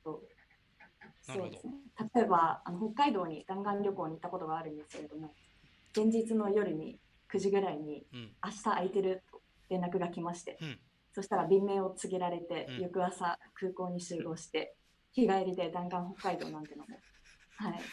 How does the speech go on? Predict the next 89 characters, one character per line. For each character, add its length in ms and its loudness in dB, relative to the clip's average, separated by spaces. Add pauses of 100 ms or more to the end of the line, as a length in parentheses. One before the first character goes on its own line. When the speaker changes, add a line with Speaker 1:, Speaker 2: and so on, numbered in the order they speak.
(560)
Speaker 1:
行 100 -10
き 80 -8
ま 160 -4
し 80 -16
た 80 -14
し、 180 -6
Speaker 2:
<laughs> 80 -14
Speaker 1:
結 140 2
構、 140 6
あ 40 6
の、 160 2
旅 140 8
行 180 8
好 100 0
き 120 4
で 100 6
フ 80 4
ッ 80 -4
ト 80 2
ワ 80 8
ー 60 2
ク 100 -2
が 240 0
軽 160 0
い 80 2
方 240 -6
が 220 -4 (200)
多 140 -2
い 60 -4
の 120 -8
で、 320 -10
Speaker 2:
う 60 -8
ん。 420 -6 (840)
Speaker 1:
み 60 -10
ん 20 -16
な 100 -10
地 140 0
方 180 2
に 240 -6 (260)
ご 120 0
飯 160 -2
食 140 -2
べ 40 -4
に 160 -4
行 140 -8
こ 40 -6
う 40 -14
と 80 -10
か、 180 -14
そ 160 -2
う 60 4
い 320 10
う 20 4
旅 140 0
行 440 4 (680)
す 160 -2
る 80 -2
方 240 2
も 180 -4
い 100 -12
ら 100 -10
っ 20 -12
し 120 -16
ゃ 40 -12
い 60 -10
ま 120 -20
す 240 -16
し、 60 -12 (320)
Speaker 2:
あ 200 -10
ー。 60 2
Speaker 1:
沖 140 6
縄 160 10
で 120 8
す 140 -4
と、 320 -2 (220)
は 120 -4
い、 80 -6
グ 120 4
ル 80 2
メ 100 0
も 140 -2
あ 60 -2
り 100 -6
ま 120 -2
す 160 -10
し、 300 -6
あ 80 -4
と 180 -6
は 200 -8